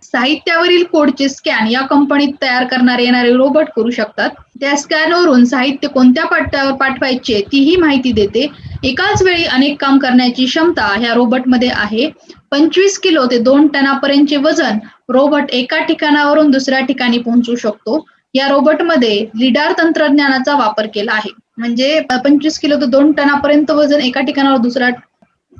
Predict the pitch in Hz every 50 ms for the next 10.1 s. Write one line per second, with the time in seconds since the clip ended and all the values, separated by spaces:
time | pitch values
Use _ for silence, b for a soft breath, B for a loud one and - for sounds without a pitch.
0 | - 240 220 - 254 254 254 254 247 247 240 240 240 240 233 247 240 254 208 -
1 | _ 226 233 247 247 254 269 262 240 254 247 240 233 247 269 262 269 254 254 262
2 | 247 247 240 226 254 269 277 294 294 277 269 277 262 254 247 262 254 247 247 247
3 | 226 226 - 233 226 220 - - 220 214 202 202 202 - - 214 262 311 b b
4 | b b b b _ _ - 254 254 277 262 262 - 285 277 269 269 254 254 -
5 | 285 269 254 254 - 262 262 262 - - 247 240 254 285 269 277 247 233 233 233
6 | 226 220 220 233 233 240 226 240 240 247 240 240 - - 285 294 302 294 285 262
7 | - 247 240 240 240 240 240 247 262 233 294 285 - 349 349 - 339 302 294 302
8 | 302 262 254 262 269 262 262 233 220 233 226 - - 214 226 240 233 214 208 -
9 | 233 233 269 240 - - - _ _ _ _ _ _ _ _ - - 240 240 269
10 | 226